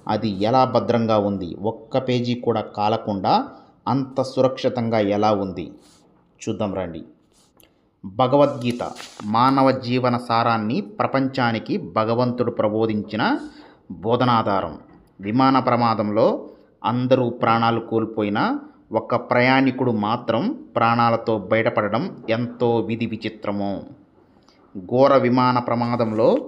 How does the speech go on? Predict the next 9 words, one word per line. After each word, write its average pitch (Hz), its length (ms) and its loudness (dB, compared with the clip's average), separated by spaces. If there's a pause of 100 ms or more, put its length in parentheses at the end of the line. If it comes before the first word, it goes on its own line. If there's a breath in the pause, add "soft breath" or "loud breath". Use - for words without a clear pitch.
(460 loud breath)
హిందువుల 131 460 4
పవిత్ర 120 480 2
గ్రంథం 113 720 0 (180)
భగవద్గీత 110 720 0 (320)
చెక్కు 120 360 0
చెదరకపోవడం 117 760 2
కూడా 190 420 2 (460 loud breath)
దైవలిఖితమైన, 117 1160 2 (140)
దైవలిఖితమేనా? 120 1040 2